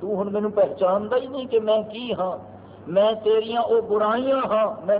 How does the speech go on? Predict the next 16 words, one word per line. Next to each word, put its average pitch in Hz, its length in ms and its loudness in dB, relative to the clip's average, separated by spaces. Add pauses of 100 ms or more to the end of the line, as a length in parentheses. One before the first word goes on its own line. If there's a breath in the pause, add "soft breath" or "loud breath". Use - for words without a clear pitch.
تیریاں 226 340 0
او 233 120 2 (140)
بے 214 120 4
حیائیاں 208 680 -2
ہاں 233 240 0
جڑیاں 208 300 0
تو 190 80 -6
دنیا 180 340 -4
اندر 147 160 -4
کردا - 320 -8
ہے، - 400 -18 (1500 loud breath)
میں 233 320 2
تیرے 240 180 0
اعمال 240 760 0
بد 262 260 -2
ہاں۔ - 400 -8